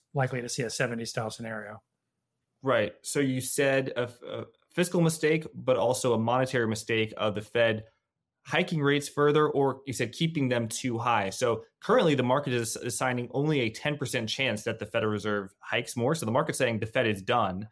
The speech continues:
Speaker 2: With such a high level of probability, the Fed very much could be done. So w-, what about the mistake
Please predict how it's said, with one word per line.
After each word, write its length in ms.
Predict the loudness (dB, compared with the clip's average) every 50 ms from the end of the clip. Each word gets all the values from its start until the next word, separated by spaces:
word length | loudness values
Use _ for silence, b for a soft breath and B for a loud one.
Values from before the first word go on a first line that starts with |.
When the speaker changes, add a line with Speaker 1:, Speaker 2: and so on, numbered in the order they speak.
| _ -10 -8
Speaker 2:
With 120 | -8 -4
such 240 | -2 0 0 2 2
a 80 | 0 0
high 200 | 2 0 0 2
level 200 | 2 0 0 0
of 60 | 0
probability, 400 | 2 2 2 2 2 0 0 -2
the 80 | -4
Fed 300 | -2 0 2 2 2 0 -6 -6
very 380 | 0 2 2 2 2 0 -2 -6 -4
much 280 | -2 -2 -2 -2 -4 -6
could 220 | -2 -2 -2 0
be 100 | 0 -2
done. 380 | 0 0 -2 -2 -4 -8 -10 -16 _ _ _ _ _
So 580 | -8 -4 0 2 4 4 6 4 4 2 0 -6 _ _ -8
w-, 180 | -4 -4 0
what 180 | 2 4 4 4
about 200 | 4 2 2 0
the 60 | 0
mistake 440 | -4 -4 -2 0 0 0 -2 -2